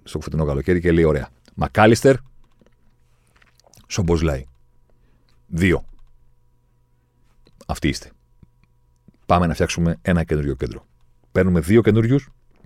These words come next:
και ταυτόχρονα αποχαιρετάμε τον Γκεϊτά, τον Τζάμπερλεϊν και τον Μίλλερ. Τι κρατάμε;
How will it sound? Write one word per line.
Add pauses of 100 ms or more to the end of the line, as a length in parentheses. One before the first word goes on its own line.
(800)
και
ταυτόχρονα
αποχαιρετάμε (460)
τον
Γκεϊτά, (580)
τον
Τζάμπερλεϊν (340)
και
τον
Μίλλερ. (720)
Τι
κρατάμε;